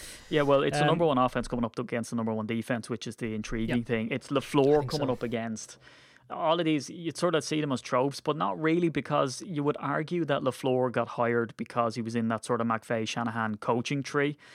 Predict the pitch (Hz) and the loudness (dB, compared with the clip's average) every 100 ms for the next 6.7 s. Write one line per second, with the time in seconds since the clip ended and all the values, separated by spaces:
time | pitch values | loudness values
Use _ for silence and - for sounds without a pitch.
0 | - - - 127 123 120 - 123 117 113 | -20 -14 -2 2 4 2 0 0 0 -2
1 | 123 - 123 120 117 113 - - - 123 | -2 0 0 2 0 -2 -4 -10 -4 -4
2 | 113 - 117 107 120 110 117 113 117 113 | -4 -4 -4 -2 -2 -2 -2 0 2 4
3 | 123 117 120 131 117 123 123 123 127 175 | 4 2 0 0 0 2 2 4 2 0
4 | - 127 120 - - - - 120 120 127 | 0 0 0 -10 -20 -8 -2 2 4 2
5 | 120 123 120 113 110 - 113 - 113 - | 0 2 2 2 -2 -4 -4 -2 -4 0
6 | 117 117 113 120 127 135 | 0 0 -2 0 -2 -2